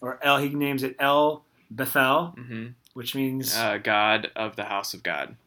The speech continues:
Speaker 1: God of the house of God. He gets renamed Israel, which is a rename. There's, like, a recreation where
Speaker 2: Yeah.
Speaker 1: God says, "I am the God Almighty." He even says to him, "Be fruitful and multiply. Um,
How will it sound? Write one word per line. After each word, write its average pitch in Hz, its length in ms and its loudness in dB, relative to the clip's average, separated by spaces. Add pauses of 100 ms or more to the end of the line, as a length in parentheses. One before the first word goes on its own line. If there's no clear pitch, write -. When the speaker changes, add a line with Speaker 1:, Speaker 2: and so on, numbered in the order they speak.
Speaker 1:
God 156 220 6
of 151 80 0
the 143 80 0
house 147 240 4
of 127 120 -6
God. 180 440 4 (380)
He 139 100 -6
gets 139 240 0
renamed 156 380 0
Israel, 214 800 0
which 131 180 -2
is 131 140 -2
a 127 100 -4
rename. 165 540 0
There's, 147 160 0
like, 156 120 0
a 147 80 2
recreation 165 1000 2
where 135 220 -2
Speaker 2:
Yeah. 131 220 4
Speaker 1:
God 131 80 2
says, 131 220 -2
"I 156 240 4
am 156 140 -2
the 156 60 -4
God 143 240 4
Almighty." 151 600 2 (300)
He 135 180 -6
even 151 140 0
says 143 300 0
to 147 120 -2
him, 131 120 -2
"Be 143 180 2
fruitful 156 540 -4
and 127 120 -2
multiply. 175 680 -2 (720)
Um, 117 500 -4